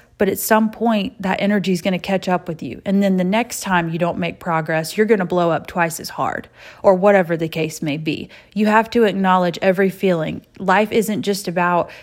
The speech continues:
celebrating happiness and joy and accomplishment. It's about embracing when you're upset, when you're having depression, anxiety, frustration, failure. Every emotion is meant to be felt. All right,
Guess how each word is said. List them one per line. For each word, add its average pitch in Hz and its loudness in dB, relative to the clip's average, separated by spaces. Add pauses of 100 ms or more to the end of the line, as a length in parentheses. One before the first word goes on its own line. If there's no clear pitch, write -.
celebrating 185 2
happiness 165 -4
and 170 -4
joy 170 0
and 156 -4
accomplishment. 165 -6
It's 190 -4
about 180 4
embracing 175 -2 (480)
when 190 0
you're 180 2
upset, 185 0
when 185 0
you're 180 -2
having 185 0
depression, 180 -2
anxiety, 170 2
frustration, 185 0
failure. 185 -2 (400)
Every 214 4
emotion 196 0
is 170 -2
meant 175 -4
to 175 -8
be 165 -4
felt. 160 -2 (1000)
All 247 2
right, - 0